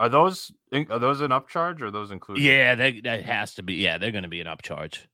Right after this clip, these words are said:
Speaker 1: But it's the same thing that you have, basically, right?
Speaker 2: No, this one actually has the G P. This one actually follows you.
Speaker 1: Oh, does it? Okay.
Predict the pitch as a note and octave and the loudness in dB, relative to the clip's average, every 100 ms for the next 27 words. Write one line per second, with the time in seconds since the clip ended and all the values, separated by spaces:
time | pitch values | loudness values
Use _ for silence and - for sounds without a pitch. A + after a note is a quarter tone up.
0 | _ _ _ _ _ _ A#2 A#2 C3+ - | _ _ _ _ _ _ -6 0 0 0
1 | B2 D3 B2 - A2+ F#2+ F2+ F#2+ A#2 G#2 | -4 -4 -4 -4 -6 -6 -8 -4 -2 -4
2 | E2 - E2 E2 E2 F#2+ - _ _ _ | -10 -16 -18 -16 -12 -12 -12 _ _ _
3 | _ _ - F3 G3 B3 E3 F#3 G#3+ F#3+ | _ _ 0 4 6 6 2 -2 -4 -6
4 | E3 - D3+ B2+ A2 _ B2+ D3+ C#3 A#2+ | -6 -6 -6 -6 -8 _ 2 4 4 0
5 | A2 C3+ A#2+ - C#3 D#3+ F3+ B2 A2+ A2+ | 0 0 0 0 0 2 2 2 0 -4
6 | F#2+ A#2+ B2 F#2+ E2+ E2+ - _ _ _ | -2 0 0 0 -4 -8 -10 _ _ _
7 | B2+ C3+ G#2 A2 A#2 A2+ A2 - E2+ | 4 6 4 -2 -2 -6 -6 -6 -10